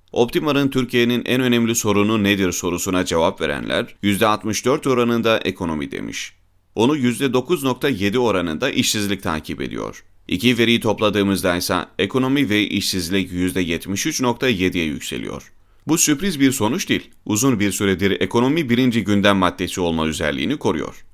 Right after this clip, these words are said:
Ekonomi, hayat pahalılığı ve işsizliğin oranı düşmedikçe, açık ara birincilik kürsüsünden inmedikçe seçim sonuçlarını tayin edecek demektir.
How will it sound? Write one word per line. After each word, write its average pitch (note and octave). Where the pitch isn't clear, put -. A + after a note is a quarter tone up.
Ekonomi, B2+
hayat G#2+
pahalılığı A#2+
ve G#2
işsizliğin G2+
oranı E2+
düşmedikçe, G#2
açık F3
ara C#3
birincilik A#2+
kürsüsünden G2
inmedikçe G2
seçim C3+
sonuçlarını F#2+
tayin A2
edecek E2+
demektir. -